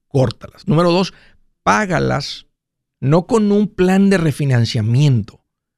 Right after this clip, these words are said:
no con el de National Debt Relief, no sé qué, que alguien preguntó ahorita ahí en el YouTube. No. Tú vas a hacer una lista de tus deudas de la más pequeña a la más grande.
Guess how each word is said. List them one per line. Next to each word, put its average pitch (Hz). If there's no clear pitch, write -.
no 151
con 214
el 180
de 139
National 160
Debt 151
Relief, 147
no 147
sé 143
qué, 147
que -
alguien 139
preguntó 120
ahorita 135
ahí 131
en 127
el 117
YouTube. 107
No. 160
Tú 208
vas 151
a 165
hacer 156
una 165
lista 151
de 156
tus 151
deudas 120
de 120
la 117
más 139
pequeña 160
a 143
la 113
más 113
grande. 113